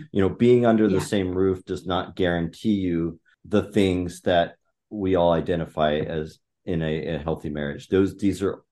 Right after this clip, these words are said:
Speaker 1: always things that we have to work on. And so I guess
Speaker 2: Yeah.
Speaker 1: maybe it just becomes more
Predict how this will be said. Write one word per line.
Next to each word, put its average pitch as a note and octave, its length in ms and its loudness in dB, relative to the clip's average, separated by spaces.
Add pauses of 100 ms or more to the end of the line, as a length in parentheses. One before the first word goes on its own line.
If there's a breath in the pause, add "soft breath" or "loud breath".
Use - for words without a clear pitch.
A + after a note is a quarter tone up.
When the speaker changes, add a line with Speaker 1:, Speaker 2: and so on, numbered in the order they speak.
(120)
Speaker 1:
always G2 480 4
things E2+ 380 -6
that E2 140 -4
we D#2 120 -6
have D#2+ 220 -6
to E2 100 -4
work D#2 300 -6
on. C#2+ 260 -8 (340 soft breath)
And G#2 140 -4
so A#2+ 180 4
I A2 80 6
guess C3 400 2
Speaker 2:
Yeah. G#2+ 120 2
Speaker 1:
maybe A2 280 2
it F2+ 80 -8
just - 220 -10
becomes F#2 420 -4
more E2+ 180 -4